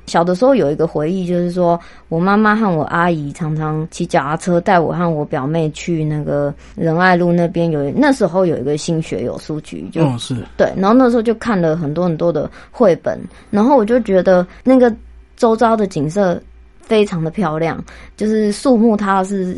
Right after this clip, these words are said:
Speaker 1: 那里的树跟外面的树不太一样，它就是会弯曲，弯曲的很像在跳舞，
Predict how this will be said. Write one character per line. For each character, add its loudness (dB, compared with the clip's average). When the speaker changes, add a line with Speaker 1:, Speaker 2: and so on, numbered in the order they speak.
Speaker 1:
那 2
里 4
的 2
树 0
跟 0
外 2
面 2
的 -2
树 -6
不 -10
太 -6
一 -6
样， -2
它 -4
就 -2
是 -4
会 2
弯 0
曲， -8
弯 2
曲 -4
的 0
很 -4
像 -2
在 0
跳 -6
舞， -10